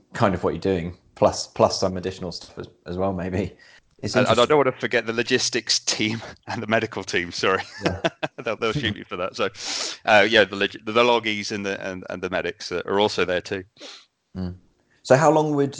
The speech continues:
Speaker 1: your, um, I'm sure it will vary from vessel to vessel, but how long would you be able to operate at sea without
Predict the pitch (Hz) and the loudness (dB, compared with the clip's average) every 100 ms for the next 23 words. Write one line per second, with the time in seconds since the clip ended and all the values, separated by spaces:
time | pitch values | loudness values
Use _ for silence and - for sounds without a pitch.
0 | - 120 131 123 117 110 107 110 113 123 | -6 2 4 6 6 6 4 4 2 4
1 | 113 101 110 107 95 92 98 92 95 90 | 4 6 6 6 4 0 -2 -2 -2 -6
2 | - 71 95 95 95 87 87 92 117 - | -12 -6 0 2 2 -4 -2 2 2 2
3 | 82 85 82 120 113 113 113 107 104 - | -4 -2 0 4 4 4 0 -2 -4 -2
4 | 101 98 95 92 _ _ _ 104 101 98 | -2 0 -2 -6 _ _ _ 0 0 0
5 | 95 - 98 101 90 82 - 80 - - | -2 0 0 4 2 2 -2 -2 -2 -4
6 | 92 87 85 - 92 92 87 85 | -2 -2 -4 -2 2 6 4 2